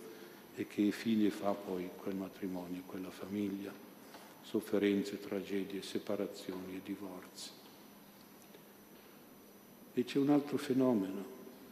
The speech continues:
perché oggi tutti amici, amiche, quando uno smette di andare coi genitori o coi parenti, comincia con gli amici, e andiamo al mare, andiamo in montagna, andiamo amicizie,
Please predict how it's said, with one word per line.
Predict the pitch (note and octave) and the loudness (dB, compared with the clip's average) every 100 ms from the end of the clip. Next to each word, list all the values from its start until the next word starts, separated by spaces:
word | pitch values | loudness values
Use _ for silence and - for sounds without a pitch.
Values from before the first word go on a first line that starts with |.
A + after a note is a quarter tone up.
| - - | -16 -4
perché | A2+ - | -2 6
oggi | C#3 C3 G#2+ G#2 G#2 - - - | 6 6 4 0 -2 -4 -12 -2
tutti | C3 C3+ - | 0 2 4
amici, | A2+ A2+ B2 C3+ B2 - G#2+ | 6 8 6 6 4 0 0
amiche, | G2 G#2 C3+ C3 - A2+ G#2 - - - - - - - | 2 4 6 4 2 0 2 0 -10 -12 -14 -16 -14 -2
quando | A#2 A#2 | 2 6
uno | C3 A#2+ | 8 6
smette | G#2 A#2 A#2 A2 | 8 6 6 2
di | G#2+ G2+ | 2 2
andare | A2 G2 G#2+ G#2 | 0 2 2 2
coi | G#2 G2 | 2 2
genitori | G#2 G2+ F#2+ - A2 A#2+ A#2 A2 | 2 2 2 4 4 6 4 2
o | |
coi | F#2 F#2+ F2+ | 0 -4 -2
parenti, | G#2 G#2 A2+ A2+ A2 G#2 | 0 2 4 2 -2 -6
comincia | - A2 A2 G#2+ G2+ | -2 0 2 0 -4
con | - G2+ | -4 -2
gli | G#2 | 0
amici, | G#2 A2+ G#2+ - - - | -2 -2 -4 -6 -10 -6
e | A#2 A2+ G2+ - - - - - - - - - - | -2 -2 -4 -8 -14 -20 -20 -20 -20 -20 -20 -20 -18
andiamo | - G#2 G2 F#2+ | -4 0 0 -2
al | |
mare, | G2 A#2+ B2+ B2 G#2 | 0 4 4 4 2
andiamo | F#2 F#2+ | -2 -2
in | G#2 | 2
montagna, | A2 A2+ - C3 A#2 A2 | 4 4 4 2 4 2
andiamo | G2 F2+ | -2 -4
amicizie, | G#2+ A#2+ - D3 C3 - - | -2 -2 0 4 4 2 -8